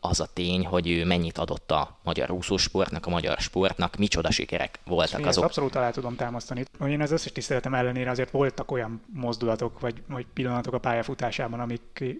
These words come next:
Speaker 2: így nekem közepesen távolról szemlélve az egész magyar úszósportot nem voltak annyira szimpatikusak. És, ö,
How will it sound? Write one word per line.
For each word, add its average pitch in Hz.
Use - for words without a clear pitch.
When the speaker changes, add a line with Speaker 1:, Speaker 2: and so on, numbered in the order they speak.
Speaker 2:
így 127
nekem 123
közepesen 117
távolról 117
szemlélve 117
az 117
egész 120
magyar 120
úszósportot 127
nem 117
voltak 117
annyira 120
szimpatikusak. -
És, 127
ö, 123